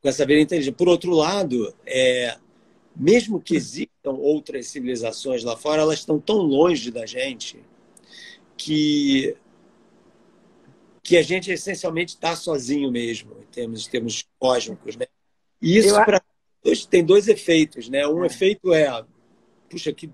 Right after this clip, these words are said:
Speaker 1: que deprê, né? Só a gente.
Speaker 2: Que deprê, estamos sós aqui, não tem
Speaker 1: Né?
Speaker 2: mais ninguém, né?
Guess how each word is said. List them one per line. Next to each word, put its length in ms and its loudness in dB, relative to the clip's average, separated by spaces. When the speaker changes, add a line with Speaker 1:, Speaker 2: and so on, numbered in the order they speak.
Speaker 1:
que 140 -6
deprê, 440 2
né? 300 -6
Só 240 -8
a 80 -2
gente. 180 -8
Speaker 2:
Que 60 4
deprê, 360 4
estamos 360 -2
sós 420 2
aqui, 300 -8
não 100 -8
tem 120 -2
Speaker 1:
Né? 60 -2
Speaker 2:
mais 100 -10
ninguém, 520 -8
né? 300 -10